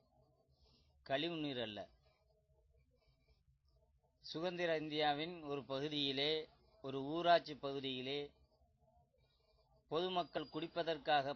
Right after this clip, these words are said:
பயன்படுத்தக்கூடிய தண்ணீரைத்தான் பார்த்து கொண்டிருக்கிறீர்கள்.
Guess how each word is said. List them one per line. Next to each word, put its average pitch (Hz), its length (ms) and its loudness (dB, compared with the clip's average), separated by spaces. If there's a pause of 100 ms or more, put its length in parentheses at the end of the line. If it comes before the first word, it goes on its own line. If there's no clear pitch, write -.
பயன்படுத்தக்கூடிய 123 920 -4 (840)
தண்ணீரைத்தான் 143 760 -2
பார்த்து 127 260 -4
கொண்டிருக்கிறீர்கள். 98 840 -14